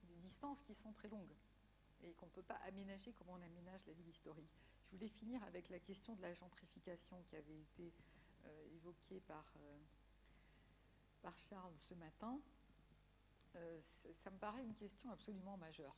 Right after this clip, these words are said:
parce que, euh, et ça rejoint aussi le propos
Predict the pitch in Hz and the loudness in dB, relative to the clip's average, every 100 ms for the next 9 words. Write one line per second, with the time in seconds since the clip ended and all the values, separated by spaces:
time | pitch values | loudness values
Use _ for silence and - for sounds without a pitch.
0 | - 151 - - 160 - - 160 147 113 | -6 -8 -4 2 2 2 -2 -2 0 -2
1 | - - - - - - - - - - | -6 -8 -12 -14 -14 -14 -14 -14 -14 -14
2 | - - - - - - - 170 160 170 | -14 -14 -14 -14 -10 -4 2 4 10 10
3 | 196 214 247 196 - - 247 240 185 - | 8 6 6 6 2 6 6 8 6 2
4 | 196 - | -4 -2